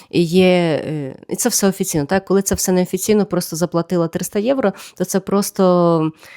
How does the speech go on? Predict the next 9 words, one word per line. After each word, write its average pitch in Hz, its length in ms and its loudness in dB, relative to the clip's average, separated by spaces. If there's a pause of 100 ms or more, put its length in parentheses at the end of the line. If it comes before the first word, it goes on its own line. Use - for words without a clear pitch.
(160)
е, 151 320 0
прикордонники 208 680 2
заробили, 208 500 4
а 165 120 4
жінка 196 380 -2
собі 147 520 -4
далі 156 260 0
поїхала 139 500 -4
додому. 135 480 -8